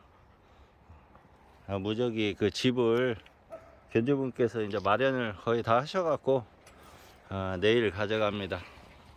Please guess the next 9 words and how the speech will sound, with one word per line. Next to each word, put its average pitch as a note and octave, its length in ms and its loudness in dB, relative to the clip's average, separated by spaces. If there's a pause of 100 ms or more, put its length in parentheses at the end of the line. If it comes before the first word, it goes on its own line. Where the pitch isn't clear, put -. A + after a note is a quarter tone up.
(840)
네, A#2+ 200 6
제가, A#2+ 380 8 (1200)
아, D#2+ 300 -2 (520)
뭐, G2+ 200 6
"죽 - 200 -2
써서 E3+ 320 8
개 C#3+ 200 4
주기 F3 220 2
싫다." D3+ 640 6